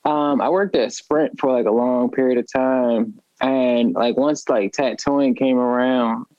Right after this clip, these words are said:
it was, like, I, like, I don't even, like, my skills were, like, good to start 'cause I was an artist, uh, initially. And, like, the trick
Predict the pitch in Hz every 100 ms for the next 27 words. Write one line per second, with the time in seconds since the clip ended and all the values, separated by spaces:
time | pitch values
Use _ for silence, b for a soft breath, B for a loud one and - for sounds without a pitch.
0 | _ _ - 135 127 127 123 127 120 107
1 | - _ _ _ _ _ _ _ - 165
2 | 156 147 127 170 196 175 135 147 156 170
3 | - 226 233 185 - 147 151 143 135 127
4 | B B B 135 127 110 120 117 170 185
5 | - 147 120 - 131 151 170 - 156 135
6 | 135 135 135 131 123 139 151 139 - -
7 | 123 107 117 135 139 170 165 - 135 131
8 | 127 127 - 127 120 - - - 175